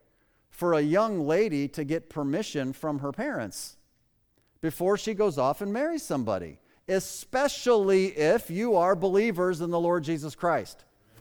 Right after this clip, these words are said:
right? Especially that. Because certainly a Christian father will know enough, at least, to make sure the young man is also a Christian, or else he won't give his approval.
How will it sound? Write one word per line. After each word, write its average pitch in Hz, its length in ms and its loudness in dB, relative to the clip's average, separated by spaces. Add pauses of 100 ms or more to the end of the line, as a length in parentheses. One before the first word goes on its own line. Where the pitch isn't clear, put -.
(100)
right? 143 340 2 (200)
Especially 202 800 0
that. 110 360 -2 (1040)
Because 190 320 0
certainly 226 500 2
a 165 80 0
Christian 208 520 0
father 180 600 0
will 147 220 0
know 185 300 4
enough, 165 580 -2 (420)
at 151 240 -6
least, 226 680 -4 (840)
to 175 100 -2
make 190 200 2
sure 196 200 0
the 165 100 0
young 170 260 0
man 143 500 -2 (120)
is 139 160 -4
also 135 440 -2
a 107 40 -4
Christian, 135 500 -4 (1120)
or 156 180 2
else 180 200 0
he 214 80 0
won't 165 300 -2
give 143 160 0
his 170 140 -6
approval. 190 500 -6